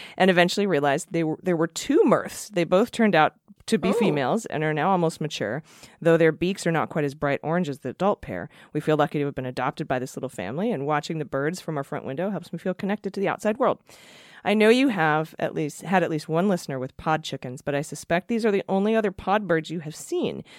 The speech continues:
Speaker 1: I'm including a couple of my favorite shots, one of the adult male, one of the
Speaker 2: Aw.
Speaker 1: teenage Mirth.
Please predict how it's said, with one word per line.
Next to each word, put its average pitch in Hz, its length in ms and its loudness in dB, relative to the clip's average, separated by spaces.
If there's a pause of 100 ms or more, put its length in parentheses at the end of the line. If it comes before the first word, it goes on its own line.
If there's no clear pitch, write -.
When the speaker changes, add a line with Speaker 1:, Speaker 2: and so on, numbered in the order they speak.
(120)
Speaker 1:
I'm 175 120 0
including 202 320 4
a 233 60 2
couple 175 280 -2
of 175 80 0
my 151 100 -2
favorite 147 340 -4
shots, 151 460 -4
one 165 200 -2
of 190 40 -6
the 196 120 0
adult 175 340 0
male, 170 380 0 (340)
one 165 220 0
of 185 80 -2
the 185 80 -4
Speaker 2:
Aw. - 20 -8
Speaker 1:
teenage 196 460 0
Mirth. 170 460 -2